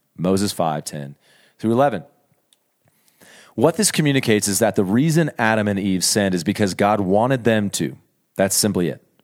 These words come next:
It was his plan. Not as in he took it into consideration and he incorporated it into his plan knowing that we would do it. No, it was the intention.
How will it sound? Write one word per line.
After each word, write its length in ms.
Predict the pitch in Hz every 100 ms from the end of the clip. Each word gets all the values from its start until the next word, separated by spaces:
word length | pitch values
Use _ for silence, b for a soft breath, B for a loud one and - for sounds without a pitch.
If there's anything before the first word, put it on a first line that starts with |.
| _
It 120 | 107
was 180 | 110 110
his 160 | 107 92
plan. 400 | - 85 64 - _ b b b b 104
Not 200 | 123 147
as 100 | 135
in 120 | 127
he 100 | 120
took 180 | 127 123
it 80 |
into 100 | 110
consideration 800 | 95 92 98 90 101 139 - 127
and 160 | 110 95
he 160 | 90 - b b b -
incorporated 420 | - 131 123 120
it 20 |
into 120 | 110
his 80 | 101
plan 240 | - 107
knowing 160 | 104 101
that 60 | 87
we 120 | 87
would 100 | 85
do 120 | 131
it. 100 | 131
No, 100 | 113
it 120 | 104
was 180 | 107 101
the 400 | - 104 98 92
intention. 640 | - 98 90 90 82 78